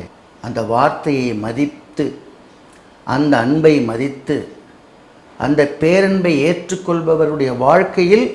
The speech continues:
எந்த வெற்றியும் சுலபமாகுங்கிறத விநாயக பெருமான் தனக்கு அமைந்த சித்தி புத்தியினுடைய வாழ்க்கை துணையிலிருந்து நமக்கு சொல்லுகிறார். ஞான கணபதி நம்முடைய சாவித்திரி கோயிலே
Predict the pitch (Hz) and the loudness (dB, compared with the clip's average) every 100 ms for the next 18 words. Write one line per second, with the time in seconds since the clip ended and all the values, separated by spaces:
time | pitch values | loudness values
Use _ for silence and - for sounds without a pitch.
0 | - - 131 123 147 165 165 165 160 170 | -10 -12 -6 0 2 2 0 -2 -2 -2
1 | 180 139 139 143 135 123 113 113 110 107 | -2 -2 0 0 0 -2 -4 -6 -6 -6
2 | 95 95 - - - - - - 123 147 | -8 -10 -14 -20 -20 -20 -20 -8 -2 0
3 | 160 151 139 - 123 117 113 104 90 - | 2 2 -2 -4 -6 -4 -4 -6 -10 -16
4 | - - - 120 135 143 123 135 156 170 | -20 -20 -8 -2 0 0 0 2 2 2
5 | 147 - 147 151 175 165 147 - 135 123 | 2 0 -6 -6 -4 -4 -4 -4 -4 -4
6 | 117 110 104 92 - - - - 127 160 | -4 -6 -6 -10 -18 -20 -20 -2 2 2
7 | - 156 143 131 131 120 117 139 147 113 | 0 -4 -4 -4 -4 -2 -4 -2 -4 -4
8 | - 104 104 - 87 - - - 120 123 | -6 -8 -6 -8 -10 -16 -20 -10 -4 0
9 | 143 165 175 170 - 131 160 160 151 180 | 2 2 0 -4 -4 0 2 2 2 0
10 | 226 - - - 123 127 127 120 110 98 | -4 -10 -20 -12 -6 -4 -4 -4 -6 -8
11 | 92 - - - - 127 151 156 - 143 | -10 -14 -20 -20 -8 -2 -2 -2 -4 -6
12 | 139 127 127 127 139 | -6 -6 -4 -4 -2